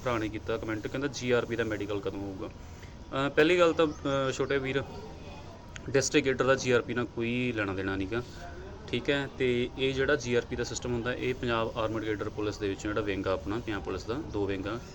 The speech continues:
ਡਿਸਟ੍ਰਿਕਟ ਕੇਡਰ ਤੇ ਆਪਣਾ ਆਰਮਡ ਕੇਡਰ। ਠੀਕ ਹੈ, ਤਾਂ ਜੀ ਆਰ ਪੀ ਜਿਹੜੀ ਭਰਤੀ ਹੁੰਦੀ ਆ ਆਰਮਡ ਕੇਡਰ ਦੇ ਵਿੱਚੋਂ ਹੁੰਦੀ ਹੈ, ਤਾਂ ਆਪਣੀ ਭਰਤੀ ਨਾਲ ਕੋਈ ਲੈਣਾ ਦੇਣਾ ਨਹੀਂ ਗਾ। ਤੇ ਇੱਕ ਦੋਸਤ ਨੇ ਪੁੱਛਿਆ ਕਹਿੰਦੇ ਵੀ ਨੌਕਨੀ, ਉਹ ਨੌਕਨੀ, ਹੁਣ ਨੌਕਨੀ ਦੀ ਪ੍ਰੋਬਲਮ ਕਰੀਬ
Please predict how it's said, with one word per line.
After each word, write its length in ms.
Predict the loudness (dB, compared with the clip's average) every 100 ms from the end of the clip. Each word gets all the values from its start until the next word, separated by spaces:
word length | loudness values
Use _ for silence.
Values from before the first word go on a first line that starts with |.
| -4
ਡਿਸਟ੍ਰਿਕਟ 340 | -2 -2 0
ਕੇਡਰ 200 | 0 -2
ਤੇ 220 | -2 0
ਆਪਣਾ 380 | 0 -2 -4 -6 0
ਆਰਮਡ 280 | 0 0 -2
ਕੇਡਰ। 280 | -6 -8 -10
ਠੀਕ 120 | -8 -8
ਹੈ, 60 | -10 -12 -14 -12 2
ਤਾਂ 80 | 2
ਜੀ 180 | 6 8
ਆਰ 160 | 8
ਪੀ 120 | 6 0
ਜਿਹੜੀ 100 | 4
ਭਰਤੀ 300 | 4 2 0
ਹੁੰਦੀ 160 | 2
ਆ 80 | 4
ਆਰਮਡ 220 | 4 2
ਕੇਡਰ 260 | -2 0 0
ਦੇ 120 | 0
ਵਿੱਚੋਂ 220 | -2 -2
ਹੁੰਦੀ 240 | -2 0 0
ਹੈ, 60 |
ਤਾਂ 120 | 0
ਆਪਣੀ 280 | -2 -2 -4
ਭਰਤੀ 300 | -2 -4 -4
ਨਾਲ 140 | -4 -4
ਕੋਈ 160 | -4
ਲੈਣਾ 200 | -4 -6 -6
ਦੇਣਾ 160 | -8
ਨਹੀਂ 140 | -8 -8
ਗਾ। 100 | -10 -10 -12 -12 -12 -12 -10 -8 -6 -6 -6 -8 -8 -4 -4 2
ਤੇ 460 | 4 6 6 4 0 -4 -8 -2
ਇੱਕ 120 | 0 6
ਦੋਸਤ 240 | 6 6
ਨੇ 80 | 2
ਪੁੱਛਿਆ 260 | 4 0
ਕਹਿੰਦੇ 200 | 4 2
ਵੀ 100 | 4
ਨੌਕਨੀ, 560 | 4 6 6 4 0 0 -6 -12 -12 -12 -14 -14 -14 -14 2
ਉਹ 180 | 4 6
ਨੌਕਨੀ, 560 | 6 6 6 6 6 6
ਹੁਣ 300 | 4 2 2
ਨੌਕਨੀ 320 | 0 0 -2
ਦੀ 80 | 2
ਪ੍ਰੋਬਲਮ 400 | 4 6 4 2
ਕਰੀਬ 300 | 2 2